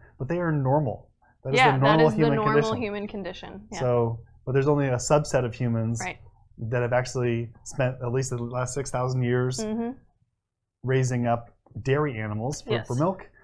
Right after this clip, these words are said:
Speaker 2: Yep.
Speaker 1: And so those groups of humans have been selected for this gene of lactase persistence.
Speaker 2: Yep.
Speaker 1: So that's, so it's actually pretty unique and pretty new, even for us mam-, humans, not to mention mammals overall, to drink milk throughout the, our lifespan.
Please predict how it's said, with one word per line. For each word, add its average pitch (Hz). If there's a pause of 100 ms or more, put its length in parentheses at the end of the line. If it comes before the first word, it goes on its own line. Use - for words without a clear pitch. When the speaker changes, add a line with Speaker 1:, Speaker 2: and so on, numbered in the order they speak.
Speaker 2:
Yep. 226
Speaker 1:
And 127
so 131
those 135
groups 160
of 143
humans 151 (640)
have 131
been 139
selected 135
for 127
this 120
gene 135
of 110
lactase 127
persistence. 123 (140)
Speaker 2:
Yep. 233
Speaker 1:
So 123
that's, 131
so - (200)
it's 143
actually 190
pretty 170
unique 170
and 127
pretty 185
new, 151
even 180
for 170
us 160
mam-, 160 (100)
humans, 131 (500)
not 143
to 147
mention 131
mammals 131
overall, 113 (260)
to 127
drink 139
milk 131
throughout 117
the, 110
our 113
lifespan. 110